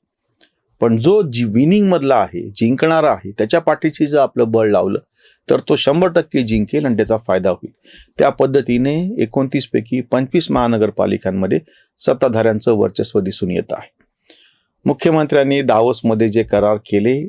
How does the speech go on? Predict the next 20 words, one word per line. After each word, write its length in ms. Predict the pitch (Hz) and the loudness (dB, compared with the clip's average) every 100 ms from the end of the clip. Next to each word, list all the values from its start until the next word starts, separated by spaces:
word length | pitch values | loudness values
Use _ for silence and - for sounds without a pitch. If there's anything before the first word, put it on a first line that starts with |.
| - | -8
आणि 100 | 107 101 | -4 -2
त्याच्यातले 360 | 107 110 110 | 0 0 -2
कितीतरी 460 | 107 113 117 120 120 | -4 -4 -4 -2 0
गोष्टी 340 | 110 110 - | 0 -2 0
आता 180 | 110 113 | 0 0
लगेच 280 | 104 98 107 | -2 0 -2
सुरू 240 | - 107 | 0 -2
पण 180 | 127 139 | 0 -2
होतील, 400 | 127 120 131 131 - _ | -2 -2 -2 -2 -6 _
काही 200 | 117 123 | -2 0
गोष्टी 340 | 120 113 - 117 | 0 -2 0 0
आधीच्या 360 | 110 131 143 | 0 0 0
याच्याप्रमाणे 540 | 127 120 120 113 113 110 | 0 0 0 -2 -2 -2
सुरू 240 | 107 104 | -2 0
झालेल्या 360 | 95 101 98 92 | 0 0 0 -2
आहेत. 160 | 95 - _ _ _ _ _ - | -4 -12 _ _ _ _ _ -2
कायमस्वरूपी 760 | 139 175 170 160 151 - 151 147 | 0 2 2 0 0 0 -2 0
ह्याला 240 | 127 127 | 2 2
नकारानं 600 | 117 113 113 104 104 101 | 0 0 0 0 -2 -2
बघणारे, 420 | 92 90 104 101 | -4 -2 -4 -4